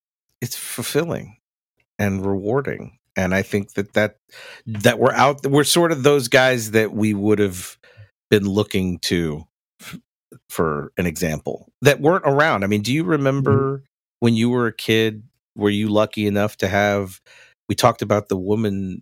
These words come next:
Speaker 1: that we had as representation, but were you guys lucky enough to have men? I know you with your dad were,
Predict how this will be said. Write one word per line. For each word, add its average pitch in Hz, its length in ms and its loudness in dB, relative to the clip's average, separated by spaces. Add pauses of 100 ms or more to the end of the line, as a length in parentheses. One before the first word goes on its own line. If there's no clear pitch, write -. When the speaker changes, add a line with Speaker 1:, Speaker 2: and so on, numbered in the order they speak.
Speaker 1:
that 98 200 -4
we 90 120 -6
had 87 300 -4
as 87 340 -8
representation, 90 920 -6
but 82 160 -4 (460)
were 107 160 2
you 110 240 -2
guys 127 440 2
lucky 117 280 0
enough 117 260 0
to - 80 -2
have 104 240 0
men? 104 220 2
I 120 40 6
know 139 120 2
you 131 360 2
with 113 320 -2
your 101 100 0
dad 92 520 0 (320)
were, 82 460 -2